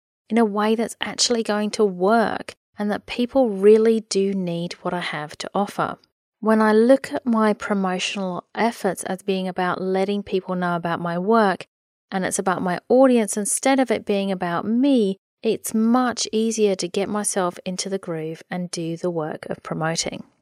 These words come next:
If we take that thought one step further, that it's not about you, it's about helping others, we actually get to the point where we can say, if you aren't making important information available to others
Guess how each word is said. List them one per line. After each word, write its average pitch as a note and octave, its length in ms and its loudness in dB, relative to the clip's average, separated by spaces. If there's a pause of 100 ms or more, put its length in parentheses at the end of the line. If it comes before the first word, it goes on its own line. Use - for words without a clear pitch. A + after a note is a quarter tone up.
(460)
If B3+ 200 2
we E4+ 140 6
take B3 440 0
that A#3 240 0
thought G3+ 360 4
one F#3+ 260 0
step - 300 -4
further, - 640 0 (200)
that F#3+ 120 4
it's - 180 -2
not F#3 180 4
about G#3+ 260 2
you, E3+ 320 -2
it's - 180 -10
about F3+ 220 -2
helping E3+ 400 -8
others, - 520 -6 (260)
we A#3+ 120 4
actually E4 420 2
get B3+ 220 2
to - 120 -4
the A3 100 0
point F#3 420 -2
where F#3+ 140 -2
we F#3 100 2
can F#3+ 220 -4
say, E3 540 -2 (100)
if G#3 140 -4
you A3+ 200 2
aren't B3+ 420 4
making G3 500 2
important A3+ 640 2
information G3 800 -2
available F#3+ 680 2
to - 180 -4
others E3+ 480 -4